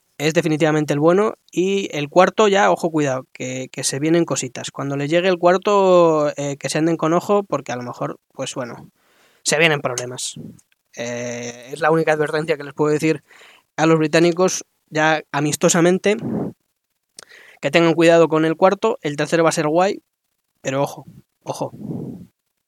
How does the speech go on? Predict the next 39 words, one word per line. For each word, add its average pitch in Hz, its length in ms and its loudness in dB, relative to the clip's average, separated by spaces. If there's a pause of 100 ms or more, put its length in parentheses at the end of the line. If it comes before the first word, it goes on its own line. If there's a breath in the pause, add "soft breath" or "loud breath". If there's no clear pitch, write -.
(200)
que 139 80 -14
se 143 80 -8
vienen 143 200 -4
cositas. 135 520 -8 (1800)
Y 175 80 -2
sobre 175 160 2
el 165 60 -2
resto 180 280 0
tampoco 175 300 2
les 160 80 2
podemos 143 240 -2
decir 131 200 -8
muchas 135 240 -6
cosas. 131 420 -6
Es 139 60 -8
decir, 135 240 -8
nosotros 135 320 -6
tenemos 151 240 -4
aquí 135 160 -8
a 143 40 -6
Juan 143 180 -4
Carlos 156 380 -2
con 139 260 -6
sus 139 140 -10
tropelías 143 640 -4
y 135 80 -8
tal 139 160 -8
y 139 60 -6
cual, 156 220 -2
que 147 80 -10
en 131 100 -8
principio 135 480 -10
le 135 100 -8
están 135 280 -10
como 135 220 -10
investigando 139 460 -6
ahí 139 80 -4
en 139 100 -4
Londres. 190 420 -6